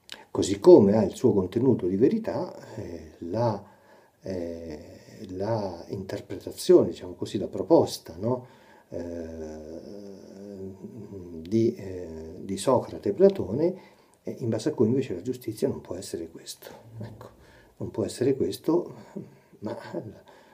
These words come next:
la giustizia in un certo senso, eh, dirà poi Socrate, è tale in quanto va a beneficio, va a beneficio dei governati. Quindi il governante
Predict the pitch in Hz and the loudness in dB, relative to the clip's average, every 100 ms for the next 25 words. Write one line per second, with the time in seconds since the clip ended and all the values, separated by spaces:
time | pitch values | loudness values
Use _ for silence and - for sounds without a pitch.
0 | - - 95 104 120 - 117 - 147 113 | -20 -10 -8 -6 -6 -4 -4 0 0 0
1 | - - - 135 87 85 90 156 156 - | -6 -8 -4 -4 -4 -10 -2 0 0 -4
2 | - - - - 80 92 117 113 113 101 | -20 -20 -14 -8 -4 0 2 4 4 4
3 | - 107 98 113 104 127 151 - - - | 4 2 2 -4 2 4 4 -2 -12 -8
4 | 117 - - - - 151 175 135 107 - | -8 -6 -6 -2 4 8 10 8 6 4
5 | 127 120 139 143 175 127 110 117 98 101 | 2 2 0 2 4 4 2 0 0 4
6 | 107 139 - 107 95 - 104 113 - - | 4 2 -2 -8 -6 -4 -2 -2 -4 -10
7 | - 113 92 92 120 123 120 85 - 110 | -10 -10 -8 -4 -2 -2 -4 -10 -6 -6
8 | 107 - - - - - 95 95 - - | -6 -12 -20 -20 -12 -6 -4 -4 -8 -4
9 | 101 - - - - _ _ _ - 95 | -4 -4 -8 -20 -20 _ _ _ -10 -6
10 | 95 98 117 107 107 101 110 95 80 - | -6 0 2 4 2 0 2 2 -2 -10
11 | - 131 123 | -6 -4 -4